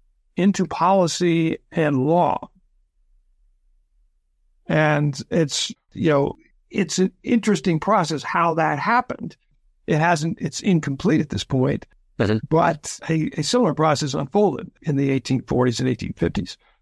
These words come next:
Speaker 1: that injected slavery as an issue into the political process. And many of the issues that were of paramount importance right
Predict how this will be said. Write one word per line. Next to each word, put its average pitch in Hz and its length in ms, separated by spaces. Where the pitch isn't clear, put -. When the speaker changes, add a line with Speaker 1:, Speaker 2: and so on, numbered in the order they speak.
Speaker 1:
that 151 240
injected 156 960
slavery 143 800
as 147 220
an 135 100
issue 139 480
into 147 300
the 127 120
political 131 380
process. - 600
And 165 200
many 254 260
of 175 140
the 165 280
issues 151 680
that 165 240
were 175 640
of 139 220
paramount 214 600
importance 160 640
right 147 480